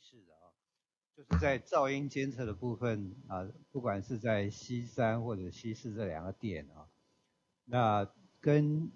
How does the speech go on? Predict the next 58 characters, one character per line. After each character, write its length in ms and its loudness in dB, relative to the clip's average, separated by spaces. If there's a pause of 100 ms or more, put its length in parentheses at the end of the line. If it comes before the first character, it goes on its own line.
(120)
我 180 0
们 120 0
的 280 4
环 200 2
境 100 6
音 100 4
量 160 0
标 200 2
准 160 -4
都 160 0
非 340 2
常 240 2
非 140 0
常 180 2
接 240 0
近， 260 0
而 80 4
且 140 0
在 300 2
过 240 -2
去 340 -2
的 400 -4
一 100 -2
年 300 2
左 160 -4
右 140 0
时 160 -8
间 240 -4
是 280 -6
一 120 -10
路 200 -6
往 300 -14
上 220 -6 (100)
冲 220 -12
哈。 180 -12 (460)
那 100 -8
虽 180 4
然 240 10
你 140 4
在， 580 6
呃， 300 0 (220)
最 120 6
近 240 2
的 120 2
这 160 -2
个 240 0
第 260 -2
三 320 4
季 340 0 (640)
的， 320 0 (200)
呃， 180 -4
测 220 6
值 420 -4
有 300 0
点 340 0
往 300 -6
下 200 4
降 300 2